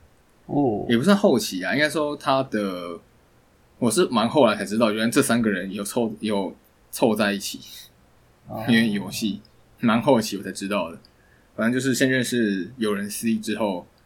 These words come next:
Speaker 2: 才渐渐透过他去认识友人 B。然后友人 B 的好笑的事情不是发生在我身上，而是发生在 C 跟 B 之间。不过这一点就不在这边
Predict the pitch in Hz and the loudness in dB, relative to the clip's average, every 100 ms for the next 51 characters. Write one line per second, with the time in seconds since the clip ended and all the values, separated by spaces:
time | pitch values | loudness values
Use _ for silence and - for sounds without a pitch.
0 | _ _ _ - 107 127 120 117 104 - | _ _ _ -6 0 0 0 -2 -4 0
1 | 117 107 104 107 101 110 107 104 104 87 | 0 2 -2 -2 0 0 -2 -4 -4 -2
2 | 92 92 98 101 98 95 104 - _ - | -6 -8 -8 -8 -8 -8 -10 -16 _ -2
3 | 120 127 107 110 117 123 117 107 98 95 | 0 2 0 -2 -2 0 0 0 -2 -6
4 | 98 - _ _ _ _ _ _ _ _ | -12 -18 _ _ _ _ _ _ _ _
5 | - 113 107 151 131 127 110 101 110 131 | 2 2 6 6 6 4 2 -2 -2 -2
6 | 120 113 120 120 120 98 - 98 104 107 | 0 2 2 4 2 0 -4 -6 -4 -2
7 | 110 117 113 117 113 117 107 95 117 - | -2 2 2 2 2 2 2 0 -6 -10
8 | _ _ _ _ - - _ _ - 131 | _ _ _ _ -20 -20 _ _ -4 0
9 | 120 123 113 113 107 101 95 107 123 - | 2 2 2 2 2 -2 -2 -4 -6 -16
10 | _ _ _ _ _ _ _ _ _ _ | _ _ _ _ _ _ _ _ _ _
11 | 104 135 120 113 135 127 101 110 113 104 | 2 4 4 4 4 4 2 0 0 0
12 | 101 101 - _ 101 110 104 101 101 101 | -2 -6 -12 _ -2 0 0 0 0 -2